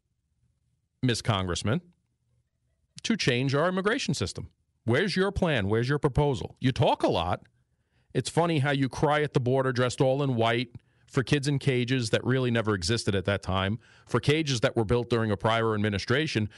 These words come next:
But now there's literally families in cages. We've seen pictures of them this whole week. And nothing. Crickets.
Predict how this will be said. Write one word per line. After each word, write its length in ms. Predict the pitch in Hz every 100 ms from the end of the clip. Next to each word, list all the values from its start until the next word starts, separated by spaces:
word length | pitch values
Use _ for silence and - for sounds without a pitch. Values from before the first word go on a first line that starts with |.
| - -
But 120 | 139
now 220 | 175 269
there's 200 | 220 147
literally 440 | 151 202 196 170 147
families 420 | 165 160 151 123
in 100 | 113
cages. 520 | 160 156 92 - -
We've 180 | 113 -
seen 140 | 135
pictures 320 | 151 156 117
of 40 | 98
them 140 | 104
this 140 | 101 -
whole 200 | 123 123
week. 280 | 104 - _ _ _ _ _ _ _ -
And 340 | 113 113 110
nothing. 300 | 135 - - _ _
Crickets. 460 | - 156 - -